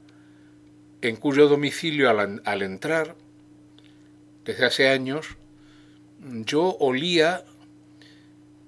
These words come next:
como si fuera una panadería a pan recién hecho, un olor precioso, pero subía a los pisos y seguía oliendo igual. Y un día lo comenté con un señor que subía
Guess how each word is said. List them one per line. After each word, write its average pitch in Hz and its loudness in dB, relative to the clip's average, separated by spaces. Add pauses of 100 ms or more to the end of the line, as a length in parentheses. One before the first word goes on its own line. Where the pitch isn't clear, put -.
(240)
como 123 0
si 113 -4
fuera 175 0 (720)
una 160 -4
panadería 151 2
a 110 -2
pan 156 0
recién 156 -4
hecho, 170 -4
un 165 -6
olor 180 0 (280)
precioso, 135 0
pero 113 4
subía 147 0
a 202 2
los 202 -2
pisos 190 -4 (240)
y 131 -4
seguía 123 2
oliendo 180 0
igual. 160 -2 (1700)
Y 139 -6
un 147 -4
día 160 4
lo 151 4
comenté 113 0
con 131 -4
un 131 -8
señor 135 -2
que 147 -4
subía 165 -4